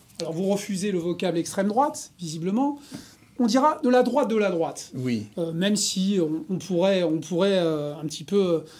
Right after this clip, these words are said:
Speaker 1: euh, ex-, examiner ce, ce vocable d'extrême droite. Mais, mais dont acte. On dit, on dit ce soir droite de la droite. Il y avait Nicolas Battini, il y avait, euh, Fernandez et il y avait Lamberti. Ça fait deux mille trois cent soixante-six voix.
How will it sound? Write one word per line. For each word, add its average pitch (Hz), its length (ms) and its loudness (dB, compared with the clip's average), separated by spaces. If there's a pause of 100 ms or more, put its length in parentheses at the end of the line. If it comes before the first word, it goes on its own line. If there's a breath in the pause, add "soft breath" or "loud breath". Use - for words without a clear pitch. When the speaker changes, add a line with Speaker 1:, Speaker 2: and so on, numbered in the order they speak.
(300 loud breath)
Speaker 1:
euh, 185 400 0 (320)
ex-, 190 240 0
examiner 196 540 4
ce, 214 180 0
ce - 160 -2
vocable 185 300 2
d'extrême 185 300 2
droite. 156 180 -2
Mais, 214 200 0 (120)
mais 220 100 4
dont 233 160 4
acte. 196 260 2
On 202 60 0
dit, 202 220 2
on 220 100 2
dit 208 160 0
ce 226 140 0
soir 247 400 2 (120)
droite 214 280 2
de 208 80 6
la 190 100 4
droite. 156 340 -2 (140)
Il 185 60 -2
y 185 40 4
avait 175 140 2
Nicolas 165 320 2
Battini, 190 420 2
il - 20 2
y 202 40 0
avait, 175 320 0
euh, 160 180 0
Fernandez 190 600 2
et 208 100 -8
il 208 60 0
y 208 60 6
avait 214 120 4
Lamberti. 175 540 -2 (500)
Ça - 160 -8
fait 214 160 2
deux 190 140 2
mille 214 140 4
trois - 180 0
cent 214 160 -2
soixante-six 190 500 -2
voix. 160 260 -2